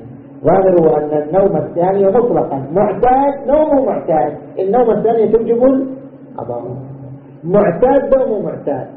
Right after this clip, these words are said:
عاد ما دام عاد، حتى لو عازم على الغسل، أما إذا مو عازم خوفك واضح متعمد عليه القضاء والكفارة. حتى لو كان عازما على الغسل، ما دام نام نومة ثانية معتاد الانتباه أو غير معتاد الانتباه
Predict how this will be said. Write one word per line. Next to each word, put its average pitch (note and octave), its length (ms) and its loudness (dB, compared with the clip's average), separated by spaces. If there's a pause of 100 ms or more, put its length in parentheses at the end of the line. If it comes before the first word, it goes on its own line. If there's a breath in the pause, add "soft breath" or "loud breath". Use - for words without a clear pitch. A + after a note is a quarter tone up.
(140)
عاد G#3+ 400 0
ما G3+ 80 2
دام G#3+ 280 0
عاد، G#3 220 -2
حتى A#3+ 360 -2
لو D#3+ 140 2
عازم E3 300 -6
على C#3+ 140 -6
الغسل، A#2+ 360 -6 (380)
أما D#3 160 0
إذا E3 180 4
مو E3 120 -2
عازم G3 320 0
خوفك F3+ 340 0
واضح - 260 0
متعمد D3+ 520 -4 (260)
عليه D3+ 180 4
القضاء E3 340 0
والكفارة. A#2 540 -6 (520 loud breath)
حتى B3 580 0
لو G#3 220 2
كان F3+ 260 -2
عازما C3+ 640 -4
على B2 160 -6
الغسل، A2+ 460 -8 (120)
ما D#3 180 2
دام A3+ 360 2
نام A3+ 240 0
نومة G3 320 2
ثانية E3 600 -4 (280)
معتاد A#3+ 560 2
الانتباه E3+ 520 0
أو G#3 180 2
غير C#4 320 4
معتاد A#3+ 300 0
الانتباه A3+ 340 0